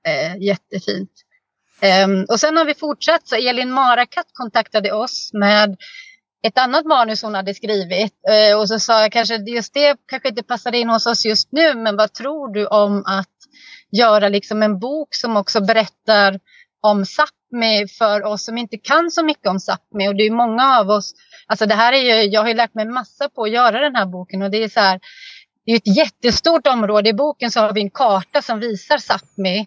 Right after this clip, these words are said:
och att det här är liksom ett urfolk som vi har liksom nära oss och ändå vet så lite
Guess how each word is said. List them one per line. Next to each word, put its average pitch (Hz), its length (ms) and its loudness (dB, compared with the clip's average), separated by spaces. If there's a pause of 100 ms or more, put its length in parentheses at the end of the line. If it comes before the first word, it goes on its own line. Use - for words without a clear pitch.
(440)
och 220 200 -2
att 214 140 0
det 220 60 0
här 226 280 2
är 240 180 2
liksom 202 640 -6
ett 196 200 -12
urfolk 220 720 -2
som 220 200 -4
vi 196 160 -2
har 190 340 2
liksom 196 360 -2
nära 214 400 4
oss 208 360 -4
och 202 60 0
ändå 196 320 -4
vet 190 360 -6
så 208 120 -4
lite 196 400 -2